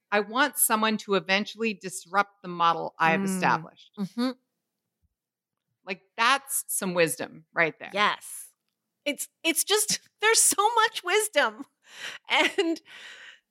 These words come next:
Speaker 2: and it's just, uh, uh, it's breathtaking. Um, but I, I just, I, I, I guess maybe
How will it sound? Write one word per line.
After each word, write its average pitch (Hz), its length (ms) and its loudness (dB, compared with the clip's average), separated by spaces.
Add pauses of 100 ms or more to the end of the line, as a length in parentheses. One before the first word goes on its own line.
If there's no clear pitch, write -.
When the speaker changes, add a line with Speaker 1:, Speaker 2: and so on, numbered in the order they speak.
(140)
Speaker 2:
and 320 140 2
it's 320 200 0
just, 415 300 2 (120)
uh, 233 260 2 (160)
uh, 226 180 4 (140)
it's 262 220 0
breathtaking. 196 1300 0
Um, 196 580 2
but 202 260 4
I, 190 240 2
I 214 120 2
just, 254 380 -2 (1160)
I, 254 320 2 (540)
I, 262 300 2 (120)
I 277 120 2
guess 339 340 2
maybe 311 440 2